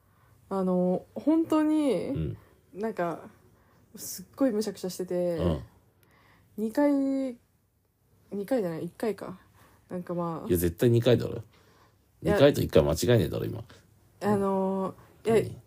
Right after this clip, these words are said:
Speaker 1: 一、仲の良かった人だったから、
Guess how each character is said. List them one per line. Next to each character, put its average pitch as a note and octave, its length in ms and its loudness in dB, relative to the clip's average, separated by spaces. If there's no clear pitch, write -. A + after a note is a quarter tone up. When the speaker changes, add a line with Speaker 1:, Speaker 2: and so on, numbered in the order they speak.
Speaker 1:
一、 A3 260 -6
仲 F#4 360 4
の E4 80 8
良 B3+ 120 6
か D4 100 0
っ C#4 60 -8
た - 80 -2
人 A3 160 -6
だ G3+ 100 0
っ F#3+ 40 -4
た F#3 140 -10
か F3+ 80 -8
ら、 F3 520 -4